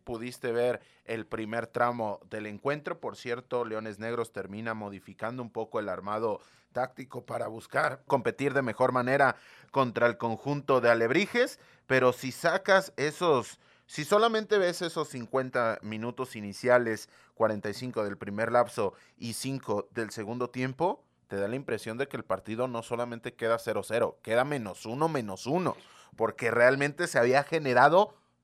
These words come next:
muy, muy poco. Se habían nulificado. El, el técnico de Oaxaca apuntaba a un tema de, de estrategia,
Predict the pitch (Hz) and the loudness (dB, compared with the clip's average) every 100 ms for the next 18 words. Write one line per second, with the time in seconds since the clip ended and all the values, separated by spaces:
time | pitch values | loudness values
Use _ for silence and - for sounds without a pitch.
0 | - 95 127 143 143 110 _ _ - 113 | -18 -4 0 0 0 -4 _ _ -12 -6
1 | 123 135 131 120 - 113 110 110 127 151 | -2 -4 0 -2 0 -6 -4 -2 -2 -2
2 | - - - 135 139 127 127 107 - 123 | -6 -20 -6 -4 -2 -4 -6 -6 4 6
3 | 156 147 101 - 110 107 101 - 107 101 | 6 4 2 -2 -6 -6 -10 -8 -8 -10
4 | - 123 143 139 135 120 107 104 98 131 | -8 -8 -6 -4 -2 0 -2 -4 -2 0
5 | 143 - 123 120 104 135 147 156 - - | 0 0 -2 -2 -2 2 4 4 0 -10
6 | - 120 135 131 139 131 123 113 107 101 | -6 -4 -4 -2 -2 -2 -4 -4 -4 -6
7 | 92 - _ _ 95 92 101 90 - 92 | -10 -16 _ _ -14 -10 -8 -10 -12 -14
8 | - 143 160 143 139 139 135 | -4 2 4 2 0 4 4